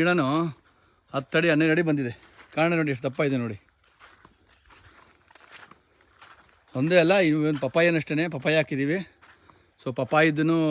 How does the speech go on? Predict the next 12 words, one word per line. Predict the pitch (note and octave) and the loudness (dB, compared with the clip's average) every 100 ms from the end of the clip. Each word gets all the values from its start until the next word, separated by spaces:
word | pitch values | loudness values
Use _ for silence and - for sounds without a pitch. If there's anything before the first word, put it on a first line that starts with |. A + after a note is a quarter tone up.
| C#3+ B2+ | 0 0
ಗೊಬ್ಬರ | C3 C#3 | 0 0
ಆಯ್ತೈತೆ, | C3+ C3 B2 | 0 -2 -4
ಪಪ್ಪಾಯದೆಲೆ | B2+ C#3 C3+ C3 C3+ A#2+ | -2 0 0 0 0 0
ಹಣ್ಣು | B2+ C3+ C3+ C3+ A#2 - _ _ - _ - - _ - - _ _ C3 | 2 2 2 0 -4 -16 _ _ -20 _ -20 -20 _ -20 -20 _ _ -2
ಅದು | C#3+ C#3+ | 0 2
ಗೊಬ್ಬರ | B2+ C3 | 0 0
ಆಗುತ್ತೆ. | A#2+ A2+ C3+ C#3 - _ - _ - _ _ _ _ _ - - _ - | 0 -2 -6 -6 -16 _ -20 _ -20 _ _ _ _ _ -20 -20 _ -10
ನೋಡಿ, | C3 | -8
ಈ | |
ಥರ | B2 | -2
ಹಣ್ಣು | C3 C#3+ | 2 2
ಇರ್ತೈತೆ, | C#3 C3 | 0 -4